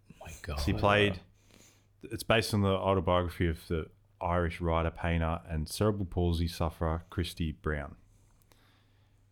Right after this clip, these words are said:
Speaker 2: Um, so eight weeks, like, really studying and seeing how people suffering from that interacted.
Speaker 1: Wow.
Speaker 2: And, um, he refused to leave his wheelchair for the entire shoot.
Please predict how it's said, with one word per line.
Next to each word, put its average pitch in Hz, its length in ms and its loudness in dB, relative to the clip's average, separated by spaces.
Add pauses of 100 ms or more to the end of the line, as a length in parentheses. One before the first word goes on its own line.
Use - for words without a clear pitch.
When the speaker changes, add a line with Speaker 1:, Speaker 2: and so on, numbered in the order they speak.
(140)
Speaker 2:
Um, 80 400 -2 (720)
so 82 320 -2 (300)
eight 90 180 -4
weeks, 82 420 -4 (340)
like, - 120 -6 (120)
really 80 300 0
studying 80 560 0
and 76 240 -4 (680)
seeing 82 260 -2
how 78 100 0
people 80 300 -4
suffering 85 400 -4
from 73 200 -6
that 71 220 -6 (460)
interacted. 80 720 -2 (400)
Speaker 1:
Wow. 80 260 -4 (340)
Speaker 2:
And, 82 160 2
um, 82 200 2
he 95 140 0
refused 110 540 2
to 143 60 2
leave 135 240 6
his 113 160 0
wheelchair 110 480 4
for - 140 0
the 90 100 6
entire 92 400 4
shoot. 110 440 0